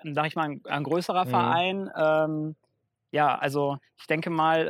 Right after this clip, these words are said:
Speaker 1: äh, da hast du dich sehr gefreut, oder? Als es geklappt hat damals, oder?
Speaker 2: Ja, auf jeden Fall. Also, ähm, es war ja der Michael Fronzek dann auch, den ich in
Speaker 1: Mhm.
Speaker 2: Bielefeld hatte.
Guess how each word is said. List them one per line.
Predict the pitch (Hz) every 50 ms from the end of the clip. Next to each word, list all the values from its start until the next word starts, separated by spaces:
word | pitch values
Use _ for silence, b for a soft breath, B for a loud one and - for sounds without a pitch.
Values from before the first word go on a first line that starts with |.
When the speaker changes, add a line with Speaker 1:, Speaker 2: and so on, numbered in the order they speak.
| 151 151 151 151
Speaker 1:
äh, | 147
da | 147 147 147
hast | 160 - -
du |
dich | 151 147 -
sehr | - 165 160
gefreut, | 160 151 - - 160 147 127 123
oder? | 123 143 151
Als | 160 - - -
es | 135 - - _
geklappt | - - - - - - - -
hat | 131 123 -
damals, | 127 123 120 123 135 143 151 156 - -
oder? | 147 156 175 190 208 202
Speaker 2:
Ja, | 143 135 135 147 156 147
auf | 139 117
jeden | 117 131 123
Fall. | - 131 127 123 117 107 101 - - -
Also, | - 113 110 107 107 110 110 110 107 101
ähm, | 107 107 107 110 110 110 110 110 107 104
es | 107 - 113
war | 113 113
ja | 117
der | 113 113 110
Michael | 110 110 117 120 - 120 110 107
Fronzek | - - 123 127 - 139 127 -
dann | 135 120
auch, | 117 117 117
den | - 120 113
ich | 113 113
in | 113 113
Speaker 1:
Mhm. |
Speaker 2:
Bielefeld | 107 123 127 123 - - 120 117 120
hatte. | 123 123 117 - 123 120 120